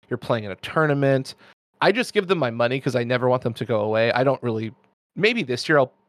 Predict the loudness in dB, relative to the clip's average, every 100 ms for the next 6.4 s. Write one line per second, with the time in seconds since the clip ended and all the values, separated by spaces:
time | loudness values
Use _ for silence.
0 | _ _ -4 -4 -4 -2 -4 -4 -8 -10
1 | -8 -6 -6 -6 -8 -4 -2 -2 -2 -4
2 | -2 -4 -10 _ 0 0 0 -2 -8 -12
3 | _ -6 -6 -4 -4 -4 -4 -6 -2 0
4 | 0 -4 -6 -10 -14 -14 -12 -10 -12 -16
5 | _ -8 -6 -6 -10 -12 -10 -10 -10 -12
6 | -12 -8 -8